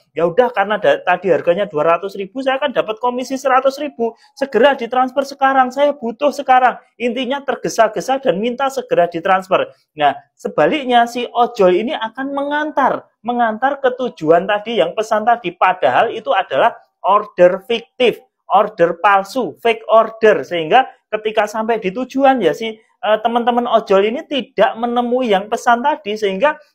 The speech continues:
barangnya ini fake or-, fake order, order fiktif gitu loh, sehingga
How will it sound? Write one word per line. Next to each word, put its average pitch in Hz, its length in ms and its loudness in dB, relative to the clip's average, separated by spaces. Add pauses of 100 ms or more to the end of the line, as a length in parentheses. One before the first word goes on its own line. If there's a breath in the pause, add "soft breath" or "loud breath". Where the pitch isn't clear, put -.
(100)
barangnya 185 540 2
ini 330 100 -8
fake 285 240 -8
or-, 269 400 0
fake 269 160 0
order, 254 460 2
order - 340 -2
fiktif 269 540 -4
gitu 175 180 -4
loh, 131 140 0
sehingga 185 400 0